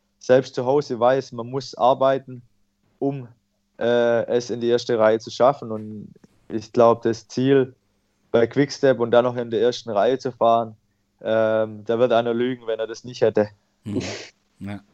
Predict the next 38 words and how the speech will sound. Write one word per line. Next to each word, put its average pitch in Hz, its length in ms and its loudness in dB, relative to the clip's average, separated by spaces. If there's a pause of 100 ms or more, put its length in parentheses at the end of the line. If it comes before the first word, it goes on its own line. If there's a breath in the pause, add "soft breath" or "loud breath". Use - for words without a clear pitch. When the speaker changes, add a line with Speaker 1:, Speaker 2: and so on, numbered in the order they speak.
(600)
Speaker 2:
Für 120 140 -6
mich 135 180 -6
eine 120 100 -8
wunderbare 135 520 -6
Gelegenheit, 123 460 -8
mich 107 180 -10
unbeliebt 120 420 -6
bei 98 140 -6
dir 98 160 -8
zu - 120 -12
machen. 95 300 -8 (460)
Ähm, 110 360 -2 (240)
<laughs> 113 220 -6
und 120 160 -6
die 127 80 -4
nut-, 131 340 -6
die 117 100 -2
nutze 135 280 -4
ich 127 100 -10
direkt. 107 380 -8 (480 loud breath)
Ähm, 113 300 -2
wir 123 180 2
haben 147 120 -2
ja 151 60 -2
jetzt 135 220 -4
für 139 100 -4
die 123 120 -4
Klassiker, 143 440 -6
also 110 220 -4
Quickstep - 420 -10
gleich 104 260 -6
Klassiker, 143 540 -8
ist 117 200 -10
klar. 139 280 -8
Und 131 140 -4
da 107 80 -4
geht's 113 220 -8
eigentlich, 117 280 -8